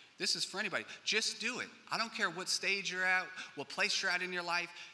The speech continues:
You could exercise. Just do it. Just do something. And people are like, "All right, I can do something." They at least got to the store and bought those Nikes. Whether they still exercise, I don't know, but Nike's doing pretty well.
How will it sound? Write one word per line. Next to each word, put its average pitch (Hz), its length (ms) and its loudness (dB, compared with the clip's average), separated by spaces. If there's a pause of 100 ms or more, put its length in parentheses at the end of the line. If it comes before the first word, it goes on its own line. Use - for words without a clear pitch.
(260)
You 165 240 -10
could 208 160 0
exercise. 139 680 0
Just - 300 0
do 131 160 -4
it. 98 80 -14 (220)
Just 165 240 -4
do 143 160 -2
something. 120 460 -2 (920)
And - 80 -18
people 156 260 -4
are 135 60 -2
like, 117 220 0
"All 160 160 -4
right, 269 180 -4
I 151 80 0
can 214 140 -4
do 127 120 -8
something." 147 540 -6 (960)
They 120 100 0
at 117 80 0
least 170 220 -2
got 127 180 0
to 135 60 -6
the 104 100 -8
store 117 220 -2
and 104 80 -6
bought 113 200 0
those 101 180 -6
Nikes. 110 380 0
Whether 123 180 -2
they 117 140 -2
still 120 300 0
exercise, 120 640 2 (140)
I 143 160 8
don't 175 200 2
know, 156 260 4
but 123 100 -4
Nike's 139 400 2
doing 127 220 -4
pretty 120 260 -4
well. 113 280 -10